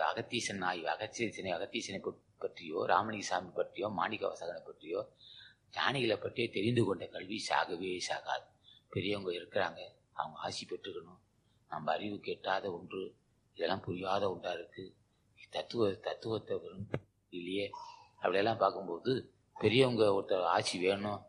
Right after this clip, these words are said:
பெரியவங்க அருள் இல்லைன்னா நம்ம தே-, கடை தேற முடியாது, ஜென்மத்தை கடை தேற்ற முடியாது அப்படின்னு நினைக்கின்ற நினைவு தான் சாகா கல்வி. அதை நம்மளே படிச்சுக்கலாம் அப்படின்னு. அது என்ன ஆகும்னா,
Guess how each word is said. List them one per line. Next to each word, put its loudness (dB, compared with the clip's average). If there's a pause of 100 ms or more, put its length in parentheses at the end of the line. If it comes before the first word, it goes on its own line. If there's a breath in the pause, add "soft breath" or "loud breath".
(320)
பெரியவங்க 2
அருள் 4
இல்லைன்னா 4
நம்ம 4
தே-, 2
கடை 2
தேற 4
முடியாது, -2 (400)
ஜென்மத்தை 0
கடை 2
தேற்ற -2
முடியாது -2 (380 loud breath)
அப்படின்னு 6
நினைக்கின்ற 6
நினைவு 2
தான் 6
சாகா 8
கல்வி. -4 (460 soft breath)
அதை 8
நம்மளே 6
படிச்சுக்கலாம் 4 (360 soft breath)
அப்படின்னு. 0 (480)
அது 6
என்ன 4
ஆகும்னா, 6